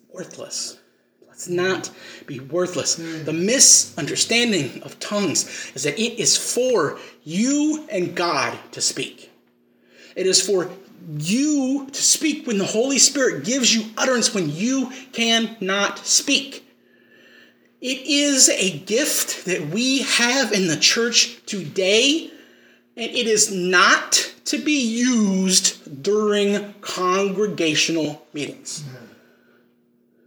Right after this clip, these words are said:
Speaker 1: It's not supposed to be used for that. Anybody argues this, First Corinthians fourteen.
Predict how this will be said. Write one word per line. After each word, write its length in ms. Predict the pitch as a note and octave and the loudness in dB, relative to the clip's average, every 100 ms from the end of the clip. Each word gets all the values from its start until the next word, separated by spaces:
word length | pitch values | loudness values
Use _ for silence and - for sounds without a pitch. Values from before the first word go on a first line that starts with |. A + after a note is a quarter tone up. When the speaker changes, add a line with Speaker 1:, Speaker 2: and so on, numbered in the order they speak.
| _ - | _ -16
Speaker 1:
It's 220 | C#3 - | -12 -4
not 500 | D3+ D3 C3 - - - _ _ _ _ _ _ _ _ _ - | -2 -2 -4 -10 -18 -20 _ _ _ _ _ _ _ _ _ -18
supposed 840 | F3 - D#3 C3+ B2 - - - | -16 -8 -6 -4 -4 -4 -8 -20
to 80 | D3+ | -12
be 100 | C#3+ | -6
used 640 | D#3 F3 D#3+ D3 - - - _ | -2 -2 0 -2 -4 -6 -20 _
for 140 | - C#3+ | -6 -2
that. 340 | C#3 - - - _ _ _ _ _ - - - _ _ _ _ | -2 -2 -8 -20 _ _ _ _ _ -20 -20 -20 _ _ _ _
Anybody 520 | - E3 G#3+ A#3 C4+ C#4 | -8 -4 0 0 0 2
argues 480 | A3+ F#3 E3 D3+ | 2 0 -2 -2
this, 440 | D3 C3 - - - - - - _ _ | -2 4 6 4 2 -12 -20 -20 _ _
First 400 | - D3+ D3+ - | -4 -2 0 0
Corinthians 680 | B3 F#3+ D3+ C#3 B2 A2+ - | 0 0 -2 -4 -8 -8 -10
fourteen. 1000 | - C#3+ A#2+ - - _ - D#3 B2+ | -10 -6 -6 -6 -14 _ -8 -6 -6